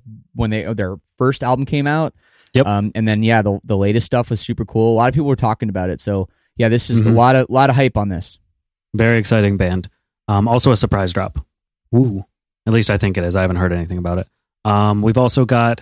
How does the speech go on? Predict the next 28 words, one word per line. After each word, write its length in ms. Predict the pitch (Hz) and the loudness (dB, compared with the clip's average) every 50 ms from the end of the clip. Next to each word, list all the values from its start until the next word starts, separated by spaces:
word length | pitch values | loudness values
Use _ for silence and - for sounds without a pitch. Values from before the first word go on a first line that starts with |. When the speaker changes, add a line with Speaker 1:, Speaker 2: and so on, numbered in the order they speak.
| - | -4
Speaker 2:
the 360 | - 113 113 110 107 107 107 - | 0 0 2 2 2 0 -2 -2
new 220 | 113 113 117 123 | 0 2 2 4
E 140 | 123 120 113 | 4 2 2
P 340 | - - - 127 120 120 117 | 2 0 2 2 4 2 2
from 220 | 101 - 110 104 | 2 2 2 2
The 60 | 104 104 | 2 2
Dangerous 400 | 107 107 110 101 107 104 95 - | 2 2 2 2 0 0 0 0
Summer. 360 | - 117 120 131 147 139 - _ _ _ | 0 2 2 2 0 0 -4 _ _ _
Great 240 | - 110 95 92 101 | -4 -4 -4 -2 -2
dudes. 340 | 110 110 120 110 104 98 101 | 0 2 2 2 2 0 0
Speaker 1:
Nice. 280 | 113 151 - - - - | 0 -2 -6 -10 -10 -6
Yes. 400 | 98 101 117 143 127 - - - | -4 -2 -2 -4 -4 -8 -12 -14
Speaker 2:
Uh, 300 | 110 101 95 95 98 98 | -10 -8 -6 -6 -6 -6
a 200 | - _ - 113 | -8 _ -4 0
lot 140 | 110 104 104 | 0 0 0
of 80 | 104 | 0
fun. 400 | - - 120 110 113 117 120 110 - _ _ _ _ _ - | 0 0 0 2 2 2 2 0 -4 _ _ _ _ _ -10
Um, 300 | 104 101 98 95 95 92 | -6 -4 -4 -2 -4 -2
hopefully 340 | 87 104 104 92 90 110 107 | -2 -2 -2 0 2 0 2
there's 200 | 104 104 101 101 | 2 2 0 0
a 40 | |
banger 380 | 92 101 98 98 101 101 101 101 | 0 0 0 0 0 0 0 0
on 160 | 101 104 104 | 0 0 -2
here 180 | 101 104 104 104 | -2 0 0 0
like 180 | 98 95 92 | 0 -2 -4
The 60 | - - | -4 -2
Permanent 380 | - 104 101 98 98 95 90 | -2 0 0 0 -2 -4 -4
Rain. 360 | 101 104 110 110 117 117 110 | -2 -2 0 0 0 0 -2